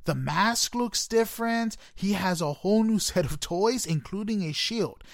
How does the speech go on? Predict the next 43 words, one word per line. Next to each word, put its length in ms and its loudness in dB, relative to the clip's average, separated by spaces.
Now, 280 4
I 100 0
want 180 -4
to 60 -2
mention 560 0
that 220 -4
this 240 -2
is 220 -6
a 180 -4
prequel 800 -2
movie, 480 -8
going 260 4
back 320 4
a 80 -2
few 180 -2
centuries. 880 0
So 160 2
he's 280 -2
not 440 2
gonna 360 0
have 420 2
the 100 -2
same 440 -2
toys 480 -4
that 220 -4
he 180 -4
once 360 -6
had 200 -14
before, 640 4
and 220 4
it 80 2
makes 400 -6
sense. 640 0
I 140 2
mean, 240 -2
heck, 420 0
if 160 -10
we 220 0
go 120 4
back 280 2
a 40 -2
few 200 -4
centuries, 600 -2